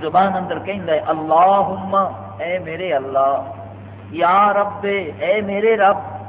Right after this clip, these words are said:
جنہ لفظاں نال بھی پکارے، جیڑا نام لے کے بھی او دا پکارے، قل ادعوا اللہ او ادعوا الرحمن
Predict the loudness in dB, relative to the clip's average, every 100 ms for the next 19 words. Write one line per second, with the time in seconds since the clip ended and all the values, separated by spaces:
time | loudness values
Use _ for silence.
0 | -14 -16 -18 -18 -16 -16 -16 -16 -16 -16
1 | -16 -16 -16 -16 -16 -8 -4 2 4 4
2 | 4 2 2 4 4 2 -2 -2 0 4
3 | 4 2 -4 -8 -12 -14 -16 -18 -18 -18
4 | -18 -18 -16 -16 -16 -4 2 4 4 4
5 | 2 4 4 2 2 2 4 0 2 0
6 | 2 2 2 0 2 2 0 -6 -6 -2
7 | 0 0 2 2 2 2 4 6 6 4
8 | 4 2 0 0 -2 2 2 2 2 2
9 | 0 4 6 8 6